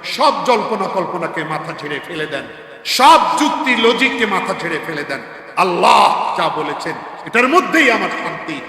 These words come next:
আল্লাহ যেভাবে আমাকে হুকুম করেছেন, আল্লাহ রসুল সাল্লাল্লাহু আলাইহি সাল্লাম জীবন পরিচালনার যে নিয়ম নীতি তরিকা রেখে গেছেন, এটার উপর আমি যদি জীবন বানাই, আমি হাজার কষ্টের মধ্যে থাইকাও আমি কাম,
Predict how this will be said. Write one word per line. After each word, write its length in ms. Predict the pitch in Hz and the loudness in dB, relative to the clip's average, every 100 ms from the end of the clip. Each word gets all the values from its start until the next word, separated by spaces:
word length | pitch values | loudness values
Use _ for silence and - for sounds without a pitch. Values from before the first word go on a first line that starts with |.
| - - | -16 -2
আল্লাহ 500 | 214 285 302 277 - | 2 4 6 6 4
যেভাবে 320 | 214 202 196 190 | 0 0 2 0
আমাকে 380 | 180 170 185 147 - - 247 | 0 -2 -4 -6 -8 -8 -6
হুকুম 320 | 277 320 233 | -2 -2 0
করেছেন, 460 | 233 202 - 170 - - - | 0 0 -2 -6 -8 -12 -2
আল্লাহ 260 | 180 175 160 | 0 0 -2
রসুল 260 | 156 233 | -6 -8
সাল্লাল্লাহু 380 | - 196 175 165 | -6 -6 -4 -6
আলাইহি 180 | 160 - | -6 -8
সাল্লাম 200 | 170 147 - - - | -8 -8 -10 -16 -4
জীবন 340 | 277 285 294 - | 0 2 0 0
পরিচালনার 580 | 226 202 202 180 180 165 151 - - | -2 0 -2 -2 -2 -4 -6 -10 -6
যে 120 | 190 190 | -2 0
নিয়ম 280 | 208 240 | 0 0
নীতি 260 | 208 202 196 | -2 -4 -4
তরিকা 420 | - 196 226 202 | -4 -4 -2 -2
রেখে 280 | 160 147 156 | -4 -6 -8
গেছেন, 280 | 151 - 151 - - - | -10 -10 -10 -12 -14 -6
এটার 240 | 180 247 | -2 0
উপর 220 | 233 196 | 0 -4
আমি 140 | 175 160 | -4 -6
যদি 240 | 165 160 | -8 -10
জীবন 220 | 165 156 151 - | -10 -8 -8 -6
বানাই, 280 | 143 139 135 - - - | -6 -6 -8 -10 -16 -4
আমি 240 | 196 214 202 | -2 0 0
হাজার 400 | 180 226 294 226 - | 0 4 6 4 2
কষ্টের 260 | 190 165 180 | -2 -2 -4
মধ্যে 300 | 170 - 156 | -6 -6 -8
থাইকাও 340 | 156 147 147 127 | -8 -10 -10 -10
আমি 160 | 120 127 | -12 -14
কাম, 100 | 135 | -16